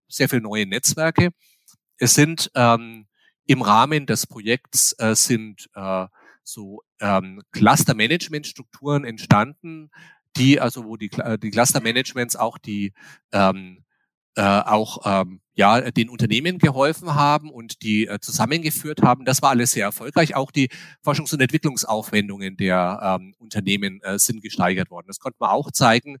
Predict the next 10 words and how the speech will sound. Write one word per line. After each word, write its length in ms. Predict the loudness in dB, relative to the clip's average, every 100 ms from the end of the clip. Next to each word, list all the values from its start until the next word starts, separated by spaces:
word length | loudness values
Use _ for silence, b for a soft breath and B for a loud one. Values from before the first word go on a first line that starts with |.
| b b b
mit 160 | -6 4
Hilfe, 440 | 6 6 4 2 4
äh, 140 | 0 0
ökonometrischer 640 | -12 -10 -2 -2 -2 -8
Vergleichsgruppenanalysen, 1600 | -8 0 2 2 0 -6 -16 -18 -18 -10 -6 0 0 0 -4 -8
äh, 40 | -8
wo 80 | -6
wir 80 | -4
gesagt 400 | 0 0 2 2
haben, 220 | 2